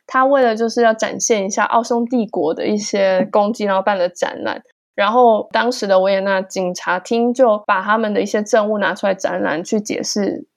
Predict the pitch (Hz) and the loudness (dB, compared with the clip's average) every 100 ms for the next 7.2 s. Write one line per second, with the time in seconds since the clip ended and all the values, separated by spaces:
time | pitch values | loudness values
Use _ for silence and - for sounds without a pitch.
0 | _ - - 202 190 196 - 190 190 - | _ -6 0 0 -2 -6 -2 2 2 0
1 | 202 185 196 190 185 208 - - - - | -4 -4 -4 -6 -6 -6 -6 -8 -10 -12
2 | _ _ _ _ _ - 302 311 294 277 | _ _ _ _ _ -2 2 4 4 2
3 | 294 208 202 190 202 240 233 226 - 185 | 4 2 4 0 0 4 2 2 2 2
4 | 185 190 185 180 254 262 190 180 - - | 4 4 4 4 4 4 2 2 0 0
5 | - 214 190 185 185 _ - 294 269 294 | 0 2 2 0 -4 _ 2 2 4 4
6 | 233 196 190 190 214 214 220 202 190 185 | 4 2 0 0 -2 -2 0 0 0 4
7 | 202 | 4